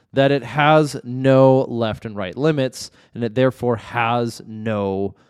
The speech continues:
Overton window. And the existence of a normative, or e-, the existence of an Overt-, of the Overton window, a normative window, is different than saying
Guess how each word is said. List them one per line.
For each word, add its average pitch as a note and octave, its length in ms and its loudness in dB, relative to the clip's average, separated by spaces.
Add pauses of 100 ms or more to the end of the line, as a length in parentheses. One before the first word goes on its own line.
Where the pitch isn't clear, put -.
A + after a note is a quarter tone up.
(340)
Overton F#2+ 560 -10
window. A2 460 -6 (840)
And C#3 140 -2
the C3+ 120 2
existence D3+ 580 0
of C3+ 120 -2
a B2+ 60 -2
normative, A2+ 680 -4
or A2+ 100 -4
e-, A2+ 240 -8
the A#2+ 160 -4
existence B2 720 -2
of A2 220 -6
an G#2+ 100 -6
Overt-, C3 380 -2
of G#2+ 200 -8
the G#2+ 120 -2
Overton A#2 420 -4
window, F#2+ 440 -8 (320)
a G2+ 80 -12
normative B2 500 -4
window, F2+ 460 -10 (280)
is A2 180 -6
different C3+ 520 0 (240)
than B2 220 -4
saying B2 520 -6